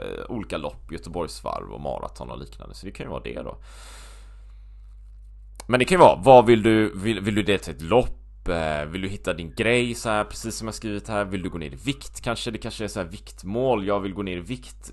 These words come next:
visst antal kilo inom viss, eh, tidsperiod eller någonting. Eller jag vill ha mer energi eller någonting. Men knyt gärna det här an till ett fysiskt mål, liksom. Ett, ett, en nummer, en distans, ett datum eller någonting. Jag tror det blir enklare då.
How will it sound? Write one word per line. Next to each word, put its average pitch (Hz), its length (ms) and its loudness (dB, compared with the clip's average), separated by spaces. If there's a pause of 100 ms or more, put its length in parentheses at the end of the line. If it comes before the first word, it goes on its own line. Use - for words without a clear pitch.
(100)
visst 98 340 -12
antal 92 220 -10
kilo 101 680 -4
inom 92 280 -10
viss, - 400 -12
eh, 57 680 -10
tidsperiod 87 640 -2
eller 82 100 -4
någonting. 80 380 -8 (300)
Eller 104 160 0
jag 104 60 2
vill 98 100 -2
ha 98 60 0
mer 92 120 -4
energi 120 520 0
eller 117 100 2
någonting. 117 360 -2 (1080)
Men 101 100 -8
knyt 127 380 -4
gärna 117 360 4
det 143 80 0
här 104 420 4
an 117 400 0
till 87 400 -6 (840)
ett - 120 -14
fysiskt - 560 -8
mål, 110 300 0
liksom. 65 420 -10
Ett, 78 280 -10
ett, - 220 -12
en 85 140 -4
nummer, 92 680 0 (520)
en 71 300 -8
distans, 95 760 0
ett - 160 -14
datum 90 440 -2
eller 69 100 -10
någonting. 62 300 -12
Jag 85 100 -10
tror 85 120 -10
det 73 60 -12
blir 78 140 -8
enklare 69 300 -8
då. 78 140 -10